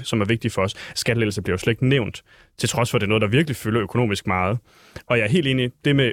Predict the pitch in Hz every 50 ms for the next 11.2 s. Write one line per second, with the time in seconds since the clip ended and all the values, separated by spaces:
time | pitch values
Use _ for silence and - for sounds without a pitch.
0 | - - 120 110 107 - 123 117 120 131 151 160 151 - - - - - - 123
1 | 113 123 127 110 117 139 - 165 156 156 156 143 120 120 110 113 - - 135 113
2 | - - - 151 156 170 - - - - 127 123 117 - _ - - - - -
3 | _ _ - 127 135 127 110 - - 120 120 120 117 98 - - _ _ _ _
4 | _ _ _ _ _ _ _ _ - - - - 147 127 156 151 147 160 165 170
5 | 165 151 151 143 135 135 127 131 131 127 113 - - 120 113 110 - - 107 95
6 | 90 98 - _ _ - - 123 110 123 117 113 113 - 98 90 95 - - -
7 | - 113 101 104 107 110 - - 113 - 113 - - 101 110 101 - 98 95 95
8 | 101 95 95 - - 90 87 92 92 92 - - 104 - - 147 135 131 117 139
9 | 131 139 - - - - - - - 143 143 139 123 120 123 120 - 131 120 -
10 | 131 107 104 - 151 147 139 - - 143 120 - 143 139 143 127 117 - - -
11 | 131 123 -